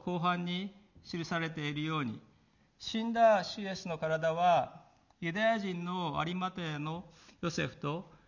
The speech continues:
ニコデモたちによって引き取られ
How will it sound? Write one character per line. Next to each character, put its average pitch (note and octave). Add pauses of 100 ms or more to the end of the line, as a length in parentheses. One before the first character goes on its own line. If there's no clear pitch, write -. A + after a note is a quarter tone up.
(300)
ニ E3
コ G3
デ G3+
モ G3+
た E3+
ち D#3+
に D3+
よ D3
っ C#3+
て F#3 (1400)
引 -
き D#3+
取 E3+
ら E3
れ A2+